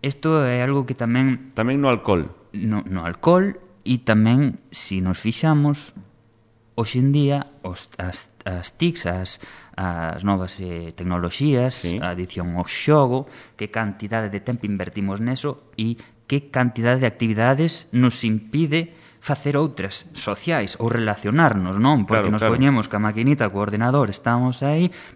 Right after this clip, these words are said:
Speaker 1: de tres, catro, cinco horas.
Speaker 2: Ca vida hipotecada aí.
Speaker 1: Ca vida hipotecada.
Speaker 2: Ujú.
Speaker 1: Isto é algo que nos costa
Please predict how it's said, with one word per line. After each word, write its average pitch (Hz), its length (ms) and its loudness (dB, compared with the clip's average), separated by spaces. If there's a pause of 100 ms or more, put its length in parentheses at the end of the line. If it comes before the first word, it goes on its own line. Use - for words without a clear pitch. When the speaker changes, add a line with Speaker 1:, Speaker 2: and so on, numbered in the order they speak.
(120)
Speaker 1:
de 98 720 -2
tres, 139 320 0
catro, 131 400 0
cinco 123 480 0
horas. 147 480 0
Speaker 2:
Ca 95 160 -4
vida 120 160 0
hipotecada 101 560 0
aí. 98 160 -4 (400)
Speaker 1:
Ca 98 140 -8
vida 113 160 -2
hipotecada. 127 840 -2
Speaker 2:
Ujú. 113 140 0
Speaker 1:
Isto 156 260 2
é 147 80 6
algo 143 240 2
que 143 80 -2
nos 117 240 2
costa 143 480 2